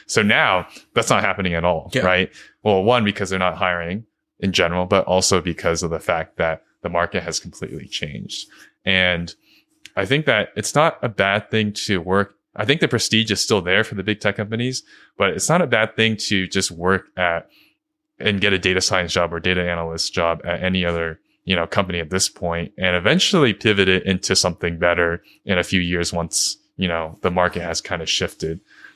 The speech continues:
Speaker 1: But I do think that, you know, if we're talking about status games here, I mean, big tech is always gonna be on top because of the fact that they can just pay more money,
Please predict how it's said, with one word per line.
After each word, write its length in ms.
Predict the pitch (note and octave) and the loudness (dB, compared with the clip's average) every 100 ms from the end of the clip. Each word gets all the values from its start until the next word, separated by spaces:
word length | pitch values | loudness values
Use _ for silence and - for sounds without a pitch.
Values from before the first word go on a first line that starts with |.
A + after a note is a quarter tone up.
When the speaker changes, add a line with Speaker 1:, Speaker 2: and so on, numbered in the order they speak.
| - | -2
Speaker 1:
But 320 | E2+ E2 - - - _ _ G#2+ | 0 0 -4 -20 -20 _ _ -2
I 80 | |
do 160 | A2 C3 | 2 2
think 380 | A2 G#2+ G2 - | 2 0 0 0
that, 340 | F#2 F2 E2+ _ - - _ | 2 2 0 _ -20 -20 _
you 100 | G2+ | 0
know, 100 | F#2+ | 2
if 120 | F2+ | 2
we're 60 | G#2 | 0
talking 220 | G#2 G#2 | 2 2
about 140 | G2 F2 | 0 0
status 420 | - F2+ F#2 - | 2 2 0 2
games 360 | F#2+ F#2+ F#2+ | 2 2 2
here, 440 | - G2 G2 G2+ G2+ - | 0 2 2 0 -6 -12
I 60 | F2 | -8
mean, 200 | F2 E2 | -6 0
big 240 | G2+ G2 | 0 0
tech 260 | - F#2 F#2+ | -2 -2 0
is 140 | E2+ | 2
always 260 | F2 F2 E2 | 2 2 0
gonna 220 | F2+ E2+ | 0 0
be 420 | - E2+ E2+ D#2+ _ - | -2 -2 -4 -6 _ -4
on 200 | F#2+ F#2 | 0 0
top 360 | - G2+ F2 - | 0 0 0 -2
because 380 | E2+ - E2+ F2 | -6 0 0 0
of 60 | |
the 80 | E2 | -4
fact 420 | - F2+ E2 - | -2 -2 -2 -2
that 240 | D#2+ D#2+ - - - - - | 0 0 -2 -16 -20 -16 -4
they 140 | E2+ | -2
can 160 | - E2+ | -2 -2
just 240 | F2+ - | -2 -4
pay 240 | - F2+ F2 | -2 0 2
more 160 | E2+ | 0
money, 440 | D2+ E2+ D#2 - | 0 -2 -2 -10